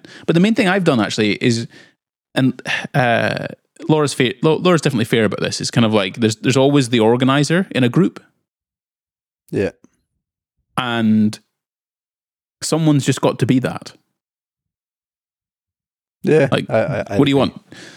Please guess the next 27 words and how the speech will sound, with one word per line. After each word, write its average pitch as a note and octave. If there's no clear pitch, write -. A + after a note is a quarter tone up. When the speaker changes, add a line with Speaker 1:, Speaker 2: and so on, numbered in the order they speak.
Speaker 1:
You, -
you A2+
know, -
you D3+
know, G#2+
like, A#2+
there's, A#2+
there's C3+
friends C#3
of B2
mine A#2
that A2
we G#2+
play A2
poker C#3
every A#2
so B2
often, G#2+
and G#2
I D3+
do F#3
actually D3+
think C3
we're A#2+
only A#2
friends A2
because G2